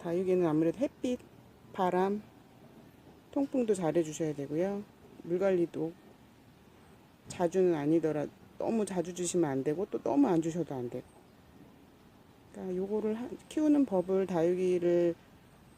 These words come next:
터득하신 분들은 쉽다고 하시고, "왜 나는 다육이를 키워-, 키워도 다 죽더라." 이러시는 분들은 그 물 관리하고 햇빛 관리 때문에 그럴 거예요. 그리고 꽃 구경하시고요. 댄섬도 한번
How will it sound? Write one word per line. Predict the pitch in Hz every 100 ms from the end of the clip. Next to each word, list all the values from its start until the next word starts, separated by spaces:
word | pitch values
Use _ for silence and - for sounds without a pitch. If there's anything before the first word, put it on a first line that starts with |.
| -
터득하신 | 294 285 277 277 262
분들은 | 214 190 190 233
쉽다고 | - - 262 220
하시고, | 175 - 170 233 269 - - - -
"왜 | 208
나는 | 175 180
다육이를 | 175 165 175 185 180
키워-, | - 262 240 233 - -
키워도 | 302 277 240 262
다 | - - 170
죽더라." | - - 190 170
이러시는 | 151 160 165 160
분들은 | 151 143 151 180
그 | 165
물 | 147 165
관리하고 | 208 208 180 165 160 220 202
햇빛 | 247 - 302
관리 | 269 226
때문에 | - 147 131
그럴 | - 123
거예요. | - 113 - 127 - - - - - - - - - - - - - - -
그리고 | - 180 190 220 247 - - - - - - - - - - - - - - -
꽃 | - 262 254 -
구경하시고요. | - - 180 190 226 214 190 233 262 185 - - - - - - - - - - - - -
댄섬도 | - 220 226 254 233 226
한번 | 240 262 240 208 226 202